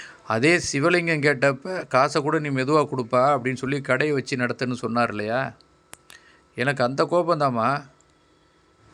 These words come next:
அந்த நேரத்துல சிவலிங்கம் எனக்கு வேலை கொடுத்து,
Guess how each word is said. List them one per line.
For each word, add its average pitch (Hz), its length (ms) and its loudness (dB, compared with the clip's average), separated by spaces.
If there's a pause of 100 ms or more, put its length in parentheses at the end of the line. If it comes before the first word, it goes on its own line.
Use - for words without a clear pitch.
(720)
அந்த 123 240 6
நேரத்துல 160 560 4
சிவலிங்கம் 151 520 2
எனக்கு 131 320 2
வேலை 131 260 4
கொடுத்து, 117 580 0